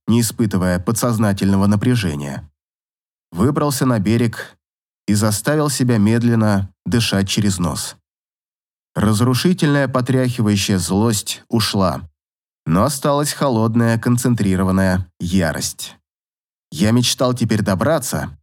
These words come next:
до оставшихся членов семьи Токинар. Личная ненависть к этим тварям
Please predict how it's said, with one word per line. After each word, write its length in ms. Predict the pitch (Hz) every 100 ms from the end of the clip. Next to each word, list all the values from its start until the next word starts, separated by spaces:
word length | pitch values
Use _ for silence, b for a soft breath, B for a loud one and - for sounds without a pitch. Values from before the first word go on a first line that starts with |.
| _ -
до 180 | 123
оставшихся 680 | 139 135 165 123 110 - 101
членов 460 | - 113 139 131 98
семьи 400 | - 98 95 127
Токинар. 640 | 127 104 127 101 73 98 - _ _ _ -
Личная 540 | 95 110 127 - 113 110
ненависть 600 | 120 110 101 95 92 -
к 60 |
этим 300 | 113 101 90
тварям 640 | 90 123 143 85 71 87